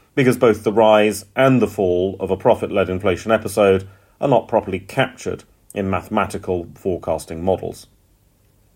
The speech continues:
Euro area aggregate consumer price inflation data is due later today.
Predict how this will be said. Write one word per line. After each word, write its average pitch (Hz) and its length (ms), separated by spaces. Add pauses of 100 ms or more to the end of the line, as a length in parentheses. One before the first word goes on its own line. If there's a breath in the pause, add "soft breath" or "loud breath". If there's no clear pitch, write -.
(100)
Euro 120 340
area 101 400
aggregate 101 400
consumer 95 380
price 95 300
inflation 92 440
data 127 400 (380 loud breath)
is 160 220
due 98 360 (180)
later 82 280
today. - 400